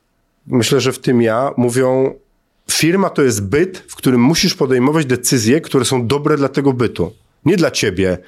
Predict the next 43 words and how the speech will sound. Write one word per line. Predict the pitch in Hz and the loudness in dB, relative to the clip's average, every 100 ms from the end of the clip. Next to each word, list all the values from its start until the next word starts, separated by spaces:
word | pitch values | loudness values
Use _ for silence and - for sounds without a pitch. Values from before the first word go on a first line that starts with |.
| _ - | _ 0
nie | 147 | 0
dla | 208 | 0
tego | - 131 113 | -2 0 0
gościa, | 113 95 - 95 113 - - - | 0 0 0 -2 -2 -8 -18 -8
tylko | 117 135 | -2 0
ma | 143 | 0
być | 156 127 | 0 0
dobre | 135 143 147 | 0 0 0
dla | 160 | 0
firmy. | - 156 92 85 87 _ - - _ - | 0 0 0 -2 -6 _ -20 -20 _ -2
I | 117 123 127 - | 2 4 2 2
jak, | 131 135 | 0 0
jak, | 135 | -2
jak | 139 117 _ _ 131 - - | -2 -4 _ _ -20 -16 -4
ja, | 127 165 | 0 0
w-, | 143 104 - 135 104 | -2 -6 -6 -8 -4
moja | 110 113 147 185 | 0 2 4 2
firma | - 135 113 107 | 0 -2 0 -2
w | |
tej | - 98 | 0 -2
chwili, | - 98 82 82 _ | -2 -4 -4 -6 _
moi | 101 127 | 0 2
ludzie | 147 135 113 131 | 4 2 2 0
obserwują | - - 107 120 | -2 -2 0 2
mniej | 123 117 | 2 2
więcej | 104 113 120 | 2 0 -2
tysiąc | - 120 117 | -2 -2 -2
firm | - - 101 | -4 0 2
rocznie. | 95 82 - - - - - | 2 0 -4 -6 -12 -20 -4
Mamy | 120 127 | -2 0
trzydzieści | 120 - 123 131 - | 0 0 0 -2 0
lidów | 117 110 107 | 2 2 2
tygodniowo | 117 101 90 95 85 82 - _ | 0 0 2 0 0 -4 -12 _
na | 110 | -8
sprzedaż | 98 - 110 101 - | -6 -2 -2 -2 -4
firmy. | - 87 82 - - - - - | -2 -2 -2 -10 -20 -20 -14 -8
Z | - | -4
tego | 143 151 | 0 2
do | 131 | 2
sprzedaży | 113 - 117 113 113 | 0 0 0 0 2
dają | 110 101 | 0 0
się | 101 | -2
dwie, | 92 82 | -2 -4